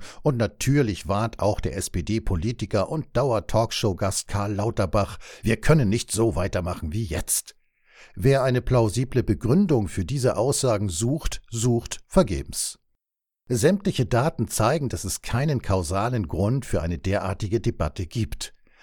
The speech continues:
Anstatt der Sterbeziffern oder den Daten aus den Krankenhäusern kaprizieren sich Politik und Medien einzig und allein auf die,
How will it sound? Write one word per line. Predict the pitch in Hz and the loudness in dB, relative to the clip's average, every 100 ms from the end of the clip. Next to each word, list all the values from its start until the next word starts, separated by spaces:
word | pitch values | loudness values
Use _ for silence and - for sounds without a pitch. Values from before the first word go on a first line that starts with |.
| - - | -20 -6
Anstatt | 123 - - 156 | -4 -2 0 2
der | 147 | 2
Sterbeziffern | 120 - 127 147 147 - 135 - 123 110 | 0 2 2 4 2 0 -2 2 2 2
oder | 90 85 | -2 -4
den | 85 | -4
Daten | 78 95 104 101 | -2 -2 -2 -4
aus | 92 - | -4 -4
den | 87 80 | -6 -6
Krankenhäusern | - 107 - 110 85 95 92 131 - | -4 -4 -2 -2 0 0 0 0 0
kaprizieren | - 95 - 98 - 110 120 113 | -4 -4 -4 -4 -2 0 0 0
sich | 92 - | -4 -2
Politik | 95 87 - - 147 | -2 -2 -2 -4 -4
und | 92 82 | -6 -6
Medien | 90 104 113 113 117 | -4 -2 0 -2 -4
einzig | 127 180 - 139 | -4 -4 -4 -6
und | 131 117 | -2 0
allein | 104 127 143 | 0 0 -2
auf | 143 120 113 | 0 0 0
die, | - 131 156 | -4 -4 -2